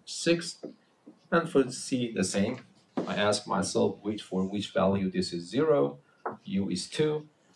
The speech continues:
I take this out and replace U with two. This becomes one, this becomes three,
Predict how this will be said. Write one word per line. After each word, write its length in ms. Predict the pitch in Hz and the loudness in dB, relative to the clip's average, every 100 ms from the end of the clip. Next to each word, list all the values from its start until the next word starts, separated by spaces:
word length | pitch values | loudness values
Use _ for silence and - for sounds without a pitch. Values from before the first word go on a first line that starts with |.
| _ - | _ -4
I 100 | 90 | -2
take 380 | 92 - 127 - | 2 4 2 2
this 260 | 117 - | -2 0
out 400 | - 104 104 - - _ | 2 4 4 0 -18 _
and 220 | 95 92 | -6 -2
replace 560 | 104 110 - 104 98 - | -2 -2 2 4 4 -2
U 100 | 98 | -6
with 260 | 95 92 - | -2 -2 2
two. 360 | 135 131 131 - _ _ - | 2 2 0 -10 _ _ -2
This 160 | 98 | -2
becomes 500 | - 90 - 82 85 | -2 -4 -4 -4 -2
one, 420 | 104 117 - - - _ _ | 2 2 2 -6 -18 _ _
this 200 | - 98 | -2 -2
becomes 440 | - 95 90 - - | -2 -6 -6 -8 -14
three, 540 | - 123 120 117 - | -10 -4 -2 -2 -6